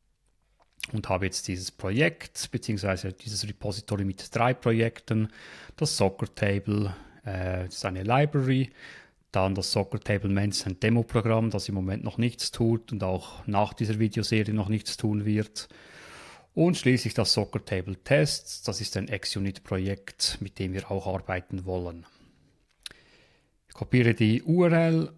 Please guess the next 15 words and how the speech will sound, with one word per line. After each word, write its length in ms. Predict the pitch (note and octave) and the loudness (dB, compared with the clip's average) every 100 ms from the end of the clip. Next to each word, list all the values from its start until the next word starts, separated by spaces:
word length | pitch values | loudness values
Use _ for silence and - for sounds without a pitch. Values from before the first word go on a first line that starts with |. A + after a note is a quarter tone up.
| _ | _
und 480 | - A#2+ A#2 A#2 - | 0 2 4 2 2
wechsle 360 | G2+ F#2+ - G2 | 0 0 -2 -2
in 80 | G2 | 0
Visual 160 | G2+ | -2
Studio 360 | F#2 G2+ F#2 F#2 | -2 -4 -4 -6
Code. 480 | - C#3+ C3+ C#3 - | 2 4 6 4 0
Sie 160 | A#2+ | -4
können 220 | - G2 | -2 -2
natürlich 360 | F#2 - F#2+ F#2+ | -2 -4 -6 -2
auch 240 | G2 F#2 | -2 -2
Visual 180 | - G#2+ | -6 -6
Studio 520 | - G#2 G2+ G#2+ G2+ | -4 -4 -4 -2 -2
zweitausend 600 | F#2 - G2 - G#2 A2+ | -2 -4 -2 -2 0 0
irgendetwas 520 | A#2+ B2+ A2+ A2 A#2 - | 0 2 2 2 -2 -4
verwenden. 800 | G2+ G2+ G#2+ G#2+ A2 G#2+ G#2+ | -4 2 2 2 2 2 2